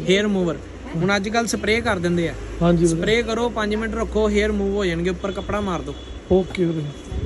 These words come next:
Speaker 1: ਐਮ ਆਰ ਪੀ ਕਿੰਨੀ ਹੈ? ਦੇਖੋ, ਛੇ ਸੌ ਨੜਿਨਵੇਂ ਰੁਪਏ।
Speaker 2: ਓਕੇ, ਵੀਰੇ।
Speaker 1: ਪੈਣੀ ਕਿੰਨੇ ਦੀ? ਦੋ ਸੌ ਵੀਹ ਰੁਪਏ ਦੀ।
Speaker 2: ਛੇ ਸੌ ਨੜਿਨਵੇਂ ਵਾਲੀ?
Speaker 1: ਦੋ ਸੌ ਵੀਹ ਰੁਪਏ ਦੀ। ਤੇ
Speaker 2: ਕੀ?
Speaker 1: ਤੁਸੀਂ ਡਰਾਇਰ ਆ ਗਈ ਚੋਬਾ ਦੀ।
Speaker 2: ਹਾਂਜੀ।
Speaker 1: ਕਿੰਨੇ ਦੀ ਪੈਣੀ? ਦੋ ਸੌ ਰੁਪਏ ਦੀ।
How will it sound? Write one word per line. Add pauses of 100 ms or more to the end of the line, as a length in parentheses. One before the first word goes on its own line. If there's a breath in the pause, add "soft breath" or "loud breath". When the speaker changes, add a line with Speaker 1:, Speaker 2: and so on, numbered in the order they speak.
Speaker 1:
ਐਮ
ਆਰ
ਪੀ
ਕਿੰਨੀ
ਹੈ?
ਦੇਖੋ,
ਛੇ
ਸੌ
ਨੜਿਨਵੇਂ
ਰੁਪਏ। (760)
Speaker 2:
ਓਕੇ,
ਵੀਰੇ। (120)
Speaker 1:
ਪੈਣੀ
ਕਿੰਨੇ
ਦੀ?
ਦੋ
ਸੌ
ਵੀਹ
ਰੁਪਏ
ਦੀ। (680)
Speaker 2:
ਛੇ
ਸੌ
ਨੜਿਨਵੇਂ
ਵਾਲੀ?
Speaker 1:
ਦੋ
ਸੌ
ਵੀਹ
ਰੁਪਏ
ਦੀ। (580)
ਤੇ
Speaker 2:
ਕੀ?
Speaker 1:
ਤੁਸੀਂ
ਡਰਾਇਰ
ਆ
ਗਈ
ਚੋਬਾ
ਦੀ। (640)
Speaker 2:
ਹਾਂਜੀ। (140)
Speaker 1:
ਕਿੰਨੇ
ਦੀ
ਪੈਣੀ?
ਦੋ
ਸੌ
ਰੁਪਏ
ਦੀ।